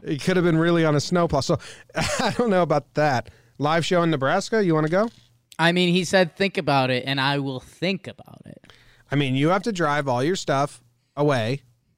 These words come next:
Speaker 2: Yeah. I mean, what, what would be better than driving all of my possessions, dog and girl, across the country and just stopping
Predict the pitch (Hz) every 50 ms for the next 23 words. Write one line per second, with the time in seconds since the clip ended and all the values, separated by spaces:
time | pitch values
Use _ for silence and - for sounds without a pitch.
0 | _ _ 196 254 330 202 117 - - - _ - 147 170 175 185 185 175 190 214
1 | 233 226 202 202 214 226 226 214 214 233 190 233 226 196 226 226 226 202 170 147
2 | 147 143 143 127 135 143 143 147 147 143 147 147 143 143 139 131 135 135 143 147
3 | 147 143 151 147 143 - 151 135 123 143 143 143 139 - - 143 139 139 139 139
4 | 135 127 - - - 139 135 135 135 131 131 127 131 127 123 131 131 131 131 127
5 | 120 - 135 127 123 120 - - - 131 131 127 123 - 131 127 123 123 120 117
6 | 120 120 120 120 131 127 - - - - 120 113 113 143 165 160 - 120 120 117
7 | 117 113 110